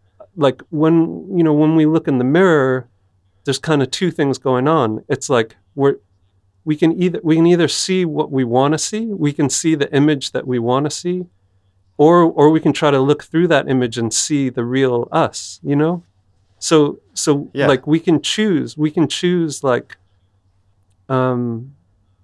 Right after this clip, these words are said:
Speaker 1: it's like a process. It's a process of, of understanding what the relationship is between the thing that's inside and the thing,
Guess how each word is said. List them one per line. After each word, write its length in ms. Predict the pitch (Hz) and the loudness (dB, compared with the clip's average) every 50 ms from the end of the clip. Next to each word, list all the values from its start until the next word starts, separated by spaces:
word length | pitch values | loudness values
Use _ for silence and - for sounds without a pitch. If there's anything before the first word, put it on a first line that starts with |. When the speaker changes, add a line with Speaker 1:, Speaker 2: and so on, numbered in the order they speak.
| _ _ _ _ _ _ _ _ _ _ _ _ _ _ - | _ _ _ _ _ _ _ _ _ _ _ _ _ _ -4
Speaker 1:
it's 160 | 147 - - | -2 0 2
like 140 | 175 160 165 | 0 0 0
a 80 | 151 | -4
process. 800 | - - - 165 160 165 160 - - 139 127 113 - - - - - _ | -6 -6 -2 0 0 2 0 0 -2 -4 -4 -4 -6 -10 -14 -14 -8 _
It's 160 | - 123 - | -6 -4 -4
a 60 | 139 - | -6 -6
process 600 | - - 131 127 117 - - 113 107 - - - | -2 -2 0 0 0 -2 -2 -2 -2 -2 -6 -8
of, 300 | - - 123 113 110 - _ _ _ _ _ _ _ _ _ _ _ - | -4 -2 -2 -2 -2 -6 _ _ _ _ _ _ _ _ _ _ _ -4
of 120 | 131 135 | -2 0
understanding 680 | 151 151 147 156 143 - - 156 143 143 135 131 127 120 117 | 2 2 2 2 2 0 -2 -2 -2 -2 -2 -2 -2 -2 -2
what 220 | 131 135 - - | -2 -2 -2 -4
the 60 | - | -4
relationship 680 | 123 123 123 131 143 135 - 151 127 - 131 117 - - | 0 2 2 2 2 0 -2 -6 -6 -6 -6 -6 -6 -6
is 160 | 120 110 - | -6 -6 -6
between 580 | - - 123 - - 135 127 123 120 113 113 113 - _ _ _ _ _ _ - | -8 -12 -14 -6 -4 -2 -2 0 -2 -4 -6 -10 -14 _ _ _ _ _ _ -14
the 60 | 110 | -14
thing 520 | - - - 156 143 143 139 135 123 117 - _ | -12 -4 -2 0 0 2 0 -2 -4 -6 -6 _
that's 180 | 123 110 - - | -6 -6 -6 -4
inside 680 | - 151 156 170 151 - - 117 104 104 110 113 123 - _ _ _ _ _ _ _ | 0 2 2 2 2 0 -2 -2 -2 -2 -2 -4 -6 -8 _ _ _ _ _ _ _
and 200 | - 123 123 120 110 | -4 -2 -2 -2 -4
the 40 | |
thing, 480 | - _ - 139 135 131 123 120 131 | -6 _ -4 -2 0 0 -2 -2 -6